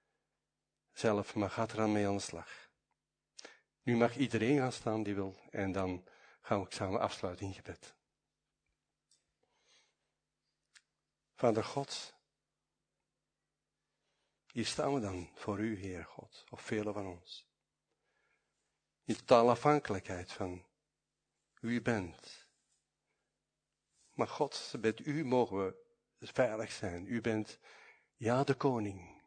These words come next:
U bent de Heer in mijn leven, Heere God. O Heer, mag dat zo een waarheid zijn? Mag ik daar, mogen wij daarin leven, Heere God, te beseffende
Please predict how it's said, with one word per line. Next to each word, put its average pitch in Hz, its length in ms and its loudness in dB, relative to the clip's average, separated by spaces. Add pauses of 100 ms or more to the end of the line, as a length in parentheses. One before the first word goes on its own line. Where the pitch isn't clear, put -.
(100)
U 104 120 -6
bent 127 200 0
de 131 60 2
Heer 131 560 -2 (760)
in 123 200 -2
mijn 117 160 0
leven, 107 320 -2
Heere - 240 -18
God. - 420 -18 (3250)
O 127 120 2
Heer, 127 380 0 (1400)
mag 131 180 0
dat 123 160 2
zo 147 180 8
een 120 100 4
waarheid 127 480 2
zijn? 95 420 -6
Mag 104 140 2
ik 113 160 -4
daar, 117 400 6 (300)
mogen 110 260 0
wij 120 200 6
daarin 123 400 4
leven, 123 400 0
Heere 101 220 -16
God, - 220 -20
te - 100 -14
beseffende 107 680 -4